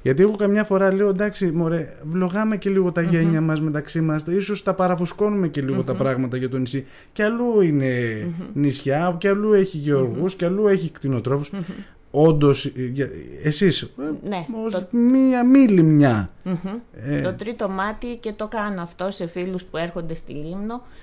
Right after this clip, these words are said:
Speaker 2: Ε, εκείνο που λέω, πηγαίνετε να γευτείτε τη Λίμνο.
Speaker 1: Μάλιστα.
Speaker 2: Έτσι,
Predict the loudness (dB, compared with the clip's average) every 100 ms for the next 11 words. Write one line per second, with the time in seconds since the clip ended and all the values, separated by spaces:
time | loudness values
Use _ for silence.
0 | -20 -20 -20 -8 -4 -4 -4 -8 -8 -8
1 | -10 -10 -10 -8 -8 -8 -8 -6 -8 -10
2 | -10 -10 -8 -12 -10 -10 -8 -8 -6 -8
3 | -10 -8 -6 -6 -10 -16 -20 -20 -20 _
4 | -14 -12 -10 -12